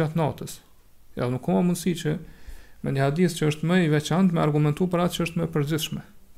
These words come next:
Po për këtë rast, sa që zgjohemi prej gjumit, pastron dhëmbët me misak. Mirë po, mund të themi që Hudhaifja ka pa pejgamberin, sa të them, kur u zgju prej gjumit, që po i pastron dhëmbët dhe po i fërkon dhëmbët me misak. Mirë po, kjo nuk e ndalon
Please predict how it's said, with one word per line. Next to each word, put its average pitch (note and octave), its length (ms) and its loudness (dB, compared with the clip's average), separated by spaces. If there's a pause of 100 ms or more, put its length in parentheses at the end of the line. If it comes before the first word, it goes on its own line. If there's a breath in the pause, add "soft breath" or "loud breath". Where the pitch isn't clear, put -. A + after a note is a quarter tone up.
(100)
Po A#2 80 -2
për C#3 220 2 (960 loud breath)
këtë C#3+ 160 0
rast, D#3+ 320 6
sa D#3 160 8
që D3+ 160 2
zgjohemi D3 320 4
prej C3+ 220 2
gjumit, D3+ 260 4
pastron C3+ 320 0
dhëmbët C3 400 -2
me A#2 140 0
misak. - 260 -6
Mirë F#3 220 4
po, E3+ 100 6
mund G3+ 220 6
të G3 80 2
themi C#3 180 2
që - 220 -2 (560 loud breath)
Hudhaifja F3 500 6
ka D3+ 160 6
pa G3+ 160 8
pejgamberin, E3+ 560 4
sa E3+ 100 0
të E3 120 -2
them, F#3+ 140 4
kur F3 180 4
u D#3+ 40 6
zgju E3 260 2
prej C#3+ 200 2
gjumit, F#3 280 4 (280)
që E3 140 -2
po E3 100 2
i D3+ 80 0
pastron D#3+ 340 0
dhëmbët D#3+ 340 2
dhe C#3 120 0 (200)
po C#3+ 120 -4
i C3 40 -4
fërkon D#3 280 0
dhëmbët D3 220 0
me C3 80 -2
misak. - 300 -8 (280)
Mirë C#3+ 160 0
po, C#3 120 4
kjo D3+ 120 6
nuk G3 240 4
e F3+ 80 6
ndalon D3+ 480 4